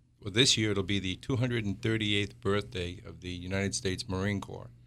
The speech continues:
and that'll be celebrated worldwide by Marines, uh, everywhere, active and, uh,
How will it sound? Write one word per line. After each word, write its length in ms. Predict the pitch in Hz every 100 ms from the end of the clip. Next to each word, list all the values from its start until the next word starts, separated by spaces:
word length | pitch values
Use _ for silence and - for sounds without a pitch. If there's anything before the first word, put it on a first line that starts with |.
| - _ - - - -
and 120 | 92
that'll 200 | 95 98
be 160 | 87
celebrated 640 | 85 - 107 95 95 92 90
worldwide 720 | 98 101 92 90 90 87 95 - - - _ _ _ _ _ _ _ _ _ _ _
by 120 | 92 101
Marines, 600 | 101 101 104 101 95 -
uh, 240 | 90 87 - - _
everywhere, 480 | - 95 87 82 78 -
active 420 | 95 104 - 104 - - - - -
and, 340 | 95 98 92
uh, 260 | 90 90 87